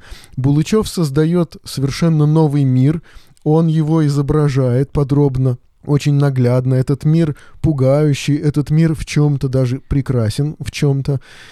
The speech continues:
И он помещает людей в непростую ситуацию, и мы видим героизм, мы видим настоящую дружбу, мы видим там любовь,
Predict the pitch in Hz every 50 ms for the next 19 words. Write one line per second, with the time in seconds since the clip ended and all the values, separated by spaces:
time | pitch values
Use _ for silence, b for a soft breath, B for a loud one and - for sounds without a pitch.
0 | B B - 214 233 160 147 147 147 170 226 285 285 262 262 262 262 _ _ _
1 | _ _ _ _ - 170 170 175 180 165 - - 220 226 214 190 - _ 175 170
2 | 170 156 156 180 175 165 151 139 - 156 160 156 147 - 156 156 - _ - 160
3 | 143 135 - - 139 127 - 165 208 226 202 - 160 147 139 - 156 147 147 151
4 | 160 160 190 185 143 147 135 131 127 139 135 131 127 139 165 190 180 175 165 139
5 | 151 175 165 185 185 147 156 156 156 151 143 - - - 151 156 165 151 131 -
6 | - - 143 131 120 127 139 165 190 170 165 156 147 139 147 156 156 180 180 147
7 | 151 147 131 - 151 143 131 127 127 131 120 113 123 147 190 190 -